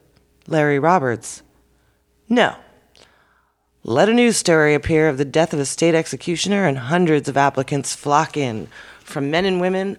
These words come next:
all over the country. Embalmers' apprentices, slaughterhouse employees,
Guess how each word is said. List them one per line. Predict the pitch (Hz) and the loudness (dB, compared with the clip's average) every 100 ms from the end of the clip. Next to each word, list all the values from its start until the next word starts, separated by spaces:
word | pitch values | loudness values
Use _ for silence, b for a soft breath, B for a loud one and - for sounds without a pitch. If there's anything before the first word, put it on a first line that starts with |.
| - | -2
all | 160 165 | 0 2
over | 156 | 0
the | 147 | -4
country. | 139 143 131 104 87 - B B B B B | -6 -8 -8 -6 -8 -10 B B B B B
Embalmers' | 151 135 143 151 151 156 | -4 2 4 4 4 0
apprentices, | 139 139 151 160 165 190 220 226 B B B | -2 -4 -6 -6 -6 -4 -4 -6 B B B
slaughterhouse | - - 160 160 170 175 175 - | -8 -2 0 2 2 0 -2 -4
employees, | 175 180 175 180 185 196 196 - | -6 -2 0 2 0 -2 -6 -16